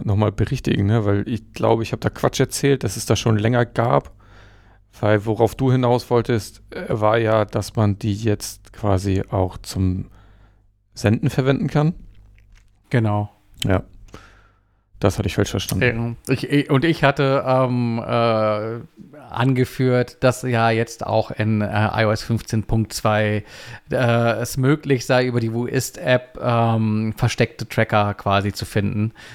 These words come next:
Speaker 2: Ähm, das gibt's zwar für Android, aber für I O S wurde die Funktion wohl kurzfristig, äh, zurückgepfiffen. Äh, also warten auf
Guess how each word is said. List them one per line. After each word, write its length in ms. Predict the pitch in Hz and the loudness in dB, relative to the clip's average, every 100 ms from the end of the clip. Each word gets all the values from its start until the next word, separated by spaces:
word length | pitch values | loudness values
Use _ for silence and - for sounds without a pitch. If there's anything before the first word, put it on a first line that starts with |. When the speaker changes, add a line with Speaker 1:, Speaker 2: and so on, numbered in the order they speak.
| - - | -10 -2
Speaker 2:
Ähm, 540 | 107 107 101 101 104 - | 0 2 0 -2 -4 0
das 180 | 117 - | 0 2
gibt's 280 | 175 - - | -2 -2 0
zwar 180 | 131 | 0
für 260 | - 139 - | 2 0 2
Android, 540 | 143 151 175 123 127 | 2 2 0 2 0
aber 260 | - 120 117 | 0 2 0
für 140 | - | 2
I 220 | 120 113 120 | 2 2 2
O 40 | |
S 300 | 113 117 - | 0 -4 -2
wurde 180 | 113 107 | -2 -2
die 80 | 117 | -4
Funktion 500 | 120 113 - 113 107 | -2 -2 0 2 2
wohl 120 | 107 | 0
kurzfristig, 800 | - 107 - 110 - 104 98 - | 0 0 0 -2 0 0 -2 -2
äh, 460 | 104 101 98 101 - - - | 0 2 0 -2 -6 -14 -10
zurückgepfiffen. 800 | - 107 - 107 101 - 104 110 _ | -4 -2 -2 -2 -2 -2 -4 -4 _
Äh, 40 | - | -4
also 600 | 101 98 98 101 98 98 | 0 0 -2 -2 -2 0
warten 380 | 92 - 98 | 0 0 -2
auf 380 | - 98 95 - | -2 -2 -4 -6